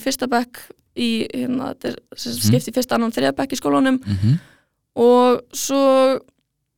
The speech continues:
Speaker 1: mm, byrja ég á Hótel Húsafelli, uh,
Speaker 2: Mhm.
Speaker 1: byrja þar fyrir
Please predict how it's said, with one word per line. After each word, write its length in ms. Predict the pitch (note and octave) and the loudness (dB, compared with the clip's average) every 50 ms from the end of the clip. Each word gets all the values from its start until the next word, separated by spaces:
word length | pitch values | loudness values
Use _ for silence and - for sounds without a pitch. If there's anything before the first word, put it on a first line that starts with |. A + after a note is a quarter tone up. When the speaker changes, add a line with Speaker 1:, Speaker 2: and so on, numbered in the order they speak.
| _ _ _ | _ _ _
Speaker 1:
mm, 340 | A3 A#3+ B3 B3 A#3+ B3 A#3+ A#3+ B3 | -2 0 2 2 2 2 0 0 -2
byrja 240 | C4+ C#4 C#4+ B3+ A#3+ | 0 2 4 4 4
ég 40 | A#3 | 4
á 40 | B3+ | 2
Hótel 220 | B3+ B3+ C4 B3 A#3 | 0 0 0 0 0
Húsafelli, 540 | A#3+ A#3 - - E4+ E4 F#4 F4+ - G#4+ G#4 - _ _ _ _ - | 0 -2 -2 -2 -2 -2 -2 -4 -4 -4 -6 -8 _ _ _ _ -6
uh, 60 | B3 A#3 A#3 A#3 | -4 -2 -2 -2
Speaker 2:
Mhm. 80 | A3 | -2
Speaker 1:
byrja 180 | G3+ B3 A#3+ B3 | -2 -4 -2 -2
þar 180 | B3 C4 B3+ B3+ | -2 -2 -2 0
fyrir 340 | C4 B3 A#3+ A#3+ A#3+ C4+ | 0 0 2 0 0 -2